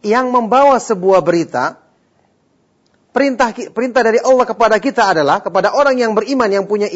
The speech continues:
iman, "Fatabayyanu." Maka telitilah terlebih dahulu.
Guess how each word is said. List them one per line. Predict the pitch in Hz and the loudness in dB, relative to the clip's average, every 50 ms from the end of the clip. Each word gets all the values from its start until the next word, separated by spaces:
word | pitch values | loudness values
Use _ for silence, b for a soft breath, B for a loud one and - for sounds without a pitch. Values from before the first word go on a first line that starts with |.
| 175 | -6
iman, | 156 160 190 247 262 b b b b b b b b | -4 -4 -6 -6 -8 b b b b b b b b
"Fatabayyanu." | _ - 190 202 208 208 208 196 180 160 180 180 180 180 180 185 190 196 202 190 151 - - _ _ _ _ _ _ _ _ _ _ _ _ _ _ _ _ _ _ _ _ _ _ _ _ _ _ _ _ _ _ _ _ _ - 147 | _ 0 0 0 2 2 2 2 2 4 2 2 2 2 2 2 2 2 2 0 -4 -6 -12 _ _ _ _ _ _ _ _ _ _ _ _ _ _ _ _ _ _ _ _ _ _ _ _ _ _ _ _ _ _ _ _ _ -12 -6
Maka | 151 170 185 180 - 214 226 233 240 254 247 226 _ _ _ _ _ _ - | -2 -2 -2 -2 0 2 2 2 2 0 -4 -8 _ _ _ _ _ _ 0
telitilah | 269 262 247 254 247 247 277 269 262 254 226 208 - | 0 0 2 0 -4 -4 -4 -2 0 0 -2 -2 -2
terlebih | 226 208 208 185 196 175 | -2 -2 -2 -2 0 0
dahulu. | 185 170 190 196 147 - - - | 0 0 0 0 -2 -4 -10 -16